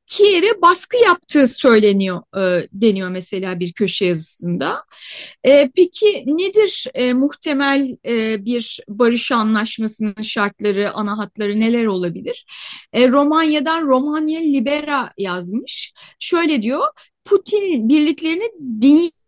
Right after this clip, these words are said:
Dnieper yakasından da çekecek. E, Zaporijye nükleer santralinin Ukrayna'ya elektrik sağlamasına izin verecek. E, karşılığında da hep istediği Donetsk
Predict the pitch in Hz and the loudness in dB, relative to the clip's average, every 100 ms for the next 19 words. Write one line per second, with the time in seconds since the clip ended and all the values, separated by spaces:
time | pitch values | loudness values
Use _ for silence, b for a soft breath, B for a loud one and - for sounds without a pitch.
0 | _ _ _ _ _ _ 370 381 359 403 | _ _ _ _ _ _ -8 0 0 2
1 | 381 359 - 330 349 381 427 415 415 403 | 2 0 0 -2 -2 2 2 4 2 2
2 | 392 453 - - _ B B B B - | 0 -2 -6 -20 _ B B B B 2
3 | 262 226 294 - 359 339 370 370 339 311 | 4 6 4 4 4 4 2 2 2 0
4 | 311 311 339 - 320 311 349 320 339 311 | 2 0 0 0 -2 -2 -4 -4 -4 -8
5 | 247 240 320 302 302 294 - 247 269 - | -10 -6 -2 -2 -2 -4 -4 -4 -4 -6
6 | 294 285 - 311 269 262 254 254 240 180 | -10 -10 -6 -4 -2 0 -2 -4 -6 -2
7 | 214 226 285 339 349 349 370 392 _ _ | -2 0 0 0 -2 -2 -6 -8 _ _
8 | _ B B B B - 247 254 285 294 | _ B B B B -4 0 0 0 -2
9 | 302 - 311 349 359 359 294 403 403 415 | -2 -4 -4 -4 -4 -6 -6 -8 -4 -4
10 | - 269 294 - - 277 220 240 294 494 | -4 -8 -8 -6 -2 0 2 2 2 -2
11 | B B B - 202 320 392 381 - - | B B B -6 0 2 2 -2 -6 -12
12 | - | -16